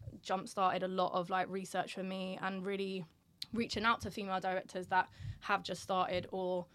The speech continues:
um, you know, even female photographers that have just started and really building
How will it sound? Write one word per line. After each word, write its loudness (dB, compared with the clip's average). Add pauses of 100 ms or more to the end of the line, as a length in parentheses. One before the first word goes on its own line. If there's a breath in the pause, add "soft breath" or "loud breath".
(320 soft breath)
um, -4 (260)
you -2
know, 0
even -2
female 0
photographers -4
that -6
have -6
just -10
started 0
and -4 (140)
really -2 (120)
building -4